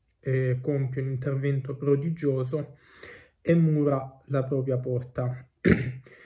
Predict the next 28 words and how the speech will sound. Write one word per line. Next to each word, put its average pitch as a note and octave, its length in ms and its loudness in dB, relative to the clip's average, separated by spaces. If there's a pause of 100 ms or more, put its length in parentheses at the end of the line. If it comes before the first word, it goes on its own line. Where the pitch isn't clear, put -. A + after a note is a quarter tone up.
(240)
Dunque D#3+ 300 2
la C#3 80 2
partita D3 460 0
finisce C3+ 720 -2
per C3+ 180 -2
due C3+ 220 0
a - 20 4
uno C3+ 460 0 (280)
a C#3 100 -6
favore C3 500 0
dei, B2 520 2
del B2+ 160 0
Cittadella, C3+ 960 -4 (360)
prima C#3+ 280 0
sconfitta C3+ 600 -4
stagionale C3+ 680 0
per C3 160 -2
il C3 120 0
Lecce C3 340 -2
in B2+ 300 0
casa, B2+ 560 -6 (560)
e C#3 180 0
sconfitta E3 600 -2
meritata B2+ 960 0
al C#3 200 0
netto D3 400 -2
delle C3+ 240 2
occasioni C3 1040 -2